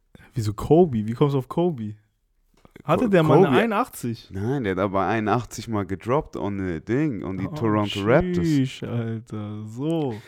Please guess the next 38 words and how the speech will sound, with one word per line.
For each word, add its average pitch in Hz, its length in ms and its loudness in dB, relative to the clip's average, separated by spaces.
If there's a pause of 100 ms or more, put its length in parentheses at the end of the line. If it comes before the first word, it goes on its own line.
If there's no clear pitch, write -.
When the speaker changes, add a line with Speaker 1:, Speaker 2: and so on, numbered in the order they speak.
(200)
Speaker 2:
Zweitausend 107 920 0
und 101 260 -6
ich 98 160 -12
weiß 120 240 -8
nicht, 95 180 -14
sieben 117 360 -8
oder 85 260 -4
acht. 117 380 -8 (640)
Speaker 1:
Krass, 104 520 -4
krass, 113 360 -4
krass, 113 220 -8
Speaker 2:
Ich 110 60 -12
glaub, 110 140 -8
Speaker 1:
krass, 110 120 -4
Speaker 2:
das 101 140 -14
war 110 80 -4
Speaker 1:
krass. 110 100 -4
Speaker 2:
so 104 60 -6
das 95 220 -10
höchste 107 680 0 (960)
nach 104 560 0
Wilt 110 580 0
du-, 101 220 -4 (120)
Chamberlain, 107 680 2
der 98 120 4
es - 120 -4
irgendwie 101 220 -4
in 95 80 -6
den 90 100 -10
sechziger 95 480 -6
Jahren 90 320 -4
halt 85 160 -10
mal 87 100 -6
hundert 90 320 -6
Punkte - 280 -20
gemacht - 340 -20
hat, - 140 -20
so. - 100 -20